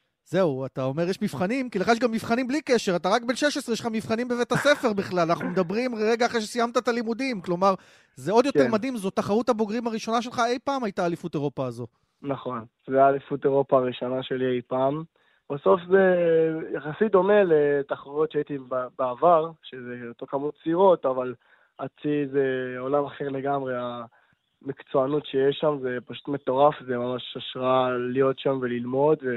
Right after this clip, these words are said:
Speaker 2: ובמיוחד, אה, לצאת עם גופי לייקרה של ראשון, שכולם, אה, מסתכלים עליך, כאילו, מי, מה, מה אתה קשור, ילד בן שש עשרה, תחזור לבית ספר, כאילו,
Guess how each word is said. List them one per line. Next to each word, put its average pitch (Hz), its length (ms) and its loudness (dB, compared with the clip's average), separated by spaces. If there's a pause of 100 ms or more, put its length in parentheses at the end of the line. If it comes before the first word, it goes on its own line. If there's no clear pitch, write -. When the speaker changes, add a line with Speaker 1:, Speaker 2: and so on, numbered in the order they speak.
(600)
Speaker 2:
ובמיוחד, 139 580 2
אה, 131 360 4 (320)
לצאת 147 460 4
עם 147 120 -4
גופי 143 280 0
לייקרה 143 300 4
של 143 180 -6
ראשון, 147 480 2
שכולם, 139 540 0
אה, 131 340 -2 (520)
מסתכלים 151 540 2
עליך, 151 260 4
כאילו, 143 240 -8
מי, 147 180 -2 (380)
מה, 147 320 2
מה 147 140 4
אתה 160 160 0
קשור, 151 520 2
ילד 143 240 4
בן 147 180 2
שש - 100 -8
עשרה, 156 320 2
תחזור 175 440 0
לבית 160 280 4
ספר, 165 480 2
כאילו, 135 480 -2